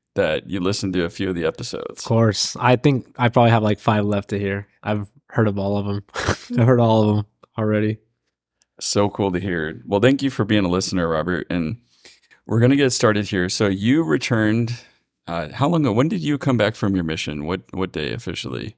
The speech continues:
Speaker 2: Two weeks ago yesterday.
Speaker 1: Okay,
Speaker 2: So
Speaker 1: where, and you served your mission over in Lima, Peru.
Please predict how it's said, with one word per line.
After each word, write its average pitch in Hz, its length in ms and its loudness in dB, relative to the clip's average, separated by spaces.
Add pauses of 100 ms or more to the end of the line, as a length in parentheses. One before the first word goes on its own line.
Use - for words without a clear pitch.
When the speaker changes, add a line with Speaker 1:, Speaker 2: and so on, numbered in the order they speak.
(120)
Speaker 2:
Two 160 140 4
weeks 160 260 2
ago 151 380 6
yesterday. 107 560 0 (260)
Speaker 1:
Okay, 87 240 -2
Speaker 2:
So 110 140 4
Speaker 1:
where, 117 160 4 (100)
and 104 320 0
you 92 60 0
served 120 320 0
your 123 80 4
mission 107 280 0
over 90 220 0
in 82 140 -4
Lima, 85 240 -2
Peru. 120 640 2